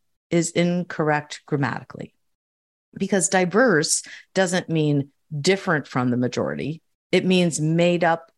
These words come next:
of multiple different types. This is a group where everyone is neurodivergent in the same way, like a group composed entirely of autistic or entirely of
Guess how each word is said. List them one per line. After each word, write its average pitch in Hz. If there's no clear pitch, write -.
of 151
multiple 151
different 127
types. -
This 220
is 247
a 214
group 175
where 160
everyone 139
is 143
neurodivergent 135
in 143
the 127
same 131
way, -
like 151
a 165
group 170
composed 147
entirely 185
of 160
autistic 156
or 147
entirely 160
of 147